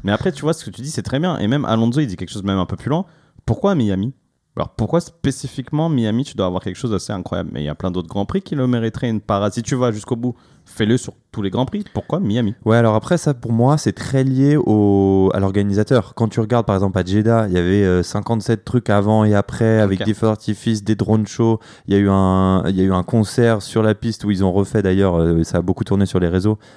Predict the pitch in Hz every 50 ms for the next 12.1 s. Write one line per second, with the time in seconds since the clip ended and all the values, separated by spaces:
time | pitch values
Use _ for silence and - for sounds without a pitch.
0 | - - - 90 90 95 85 92 98 92 - - 113 110 107 98 92 90 87 85
1 | - 113 107 107 101 98 95 92 92 95 92 - - 104 101 101 98 92 85 82
2 | 80 - - - - - - 92 92 98 98 - - 123 110 - - _ - -
3 | - 90 85 - - - 101 - 107 - 147 135 - - 110 113 120 - - -
4 | - - _ _ - - 101 101 104 101 - - - 113 110 117 135 135 - -
5 | 131 - - 113 - 101 98 95 - 98 92 90 92 104 110 113 113 113 107 101
6 | 98 95 95 92 95 87 85 90 90 90 87 92 90 - 117 127 139 - _ _
7 | _ _ _ _ - - 90 87 85 85 85 85 85 82 82 85 80 76 76 92
8 | - - 98 - - 101 95 - - - 101 113 120 113 - 101 - - 95 92
9 | 92 90 90 95 92 - - 98 - - - 107 104 - - 95 87 82 85 82
10 | - 82 - - 98 90 90 82 - - 87 - - 82 - 85 - - 95 92
11 | - - 123 123 123 123 120 117 101 92 90 87 - 101 92 87 85 85 82 82
12 | 82 80